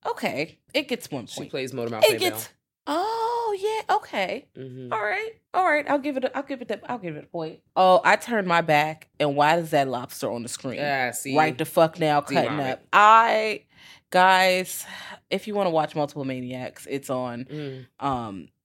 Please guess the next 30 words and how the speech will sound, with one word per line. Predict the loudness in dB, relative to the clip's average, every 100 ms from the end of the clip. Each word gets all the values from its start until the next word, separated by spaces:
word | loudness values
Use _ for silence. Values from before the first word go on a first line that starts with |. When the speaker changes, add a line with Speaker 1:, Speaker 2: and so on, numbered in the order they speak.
| _
Speaker 1:
H | -6 -4
B | -4
O | -4
Max. | -4 -6 -8 -8
It's | -6 0
one | 4 4
of |
the | 2
few | -2 -6 -6
films | -2 0 -2 -4
that | -6
you | -6
can | -6 -8
catch | -4 -4 -4 -4 -12 -14 -20 -20 -20 _ _ 0
like, | 2 0 -2
uh, | 4
I | 6 4
think | 2 -2
Serial | 0 0
Mom | 0 0 -2
is | -4
on | -6
Starz, | -6 4 8 10 8 6 2 -2 -8 -18 0
uh, | 4 6 4
Cecil | -2 -6
B. | -6
Demented | -2 -2 -2
is | -2
on | -6
Tubi. | -6 -4